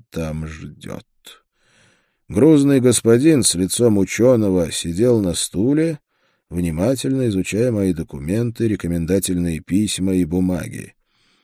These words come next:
Другой, высоченный и плечистый альбинос, потрошил мою сумку. Третий, чернявый и не менее плечистый, складывал в столбик найденные монеты.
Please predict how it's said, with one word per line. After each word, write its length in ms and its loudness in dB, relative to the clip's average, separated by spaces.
Другой, 540 2
высоченный 720 -2
и 60 -6
плечистый 580 -4
альбинос, 540 -6
потрошил 520 -4
мою 220 -2
сумку. 600 -12
Третий, 760 0
чернявый 800 0
и 180 0
не 160 2
менее 420 -2
плечистый, 720 -4
складывал 640 4
в 80 -4
столбик 800 0
найденные 840 -4
монеты. 840 -10